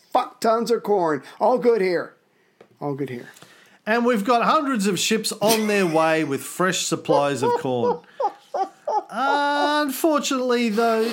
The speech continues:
Speaker 2: two hundred ships
Speaker 1: Right.
Speaker 2: carrying corn were destroyed in a storm.
Speaker 1: Was that by a god?
Speaker 2: Another hundred sh-, ships carrying corn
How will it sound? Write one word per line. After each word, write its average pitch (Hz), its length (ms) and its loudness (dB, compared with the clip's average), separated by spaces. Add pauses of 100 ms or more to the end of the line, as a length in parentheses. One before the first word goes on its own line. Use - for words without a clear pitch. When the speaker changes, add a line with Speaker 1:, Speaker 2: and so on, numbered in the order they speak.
Speaker 2:
two 302 300 2
hundred 220 520 -2
ships 226 720 -2
Speaker 1:
Right. 269 500 -4 (260)
Speaker 2:
carrying 208 500 0
corn 190 420 0
were 175 120 0
destroyed 202 760 -2
in 170 140 -4
a 156 80 -4
storm. 202 1000 -2 (520)
Speaker 1:
Was 190 120 -2
that 285 140 -2
by 277 160 -2
a 214 40 0
god? 185 320 -2
Speaker 2:
Another 254 420 2
hundred 190 460 0
sh-, - 640 -8
ships 190 520 -4
carrying 170 500 0
corn 151 560 -2